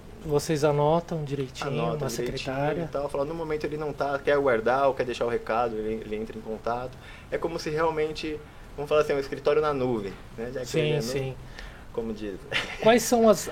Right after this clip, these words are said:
Speaker 1: as modalidades de, de salas,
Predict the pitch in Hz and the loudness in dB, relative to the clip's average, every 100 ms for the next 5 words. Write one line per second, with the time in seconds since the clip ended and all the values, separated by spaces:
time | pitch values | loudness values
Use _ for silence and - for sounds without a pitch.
0 | 170 160 139 156 147 143 135 135 131 120 | 4 4 6 2 4 4 4 2 2 2
1 | 123 117 131 123 120 113 117 135 - - | -4 -6 -6 -6 -6 -8 -12 -14 -16 -18
2 | - - - 123 127 127 123 117 113 - | -16 -16 -16 -16 -12 -10 -10 -10 -12 -14
3 | - - - 160 151 139 123 - - | -16 -12 2 4 6 4 0 -8 -14